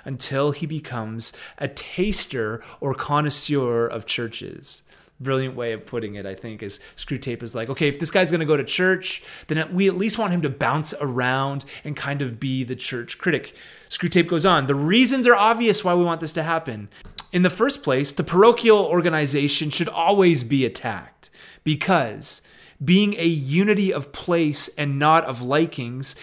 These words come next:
it brings people of different classes and psychology together in the kind of unity the enemy desires."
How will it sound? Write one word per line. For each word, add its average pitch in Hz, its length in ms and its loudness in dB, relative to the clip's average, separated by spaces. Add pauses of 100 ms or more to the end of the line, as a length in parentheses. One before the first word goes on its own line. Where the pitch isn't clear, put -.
(140)
it 151 180 -4
brings 175 400 2
people 185 460 -4
of 120 180 -8
different 156 320 0
classes 170 720 0
and 139 160 -6
psychology 147 720 0
together 135 500 0 (260)
in 143 120 -2
the 139 80 0
kind 156 420 0
of 143 120 0
unity 143 440 -2
the 139 200 -6
enemy 127 320 -4
desires." 107 800 -6